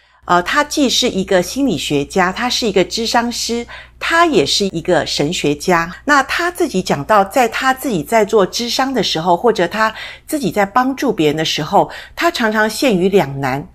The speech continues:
哪个两难呢？因为他是神学家，所以他常常在想，人的问题到底是灵性问题还是心理学的问题？我自己一直以为心理学跟神学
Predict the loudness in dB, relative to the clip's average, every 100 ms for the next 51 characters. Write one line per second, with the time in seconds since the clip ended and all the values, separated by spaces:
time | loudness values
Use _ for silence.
0 | _ _ _ -4 -2 0 0 0 -2 -2
1 | -4 -6 -12 -2 2 4 2 0 -2 -2
2 | 0 -2 0 0 0 0 -2 -4 -8 0
3 | 2 2 -4 -2 -2 -2 0 0 0 -2
4 | -2 -10 -2 2 4 4 4 2 2 2
5 | 4 4 2 2 2 4 2 -2 0 0
6 | 2 0 0 -4 -4 -8 -16 -4 -2 0
7 | -2 -2 -2 -2 -2 -4 -4 -2 -2 -2
8 | -4 -10 -18 -20 _ _ _ _ _ -6
9 | 2 2 4 0 0 -4 -2 0 0 -2
10 | -4 -6 -10 _ _ -10 -2 0 0 -2
11 | -2 -2 -2 -4 -10 _ _ 2 4 4
12 | 0 0 0 -2 -2 -2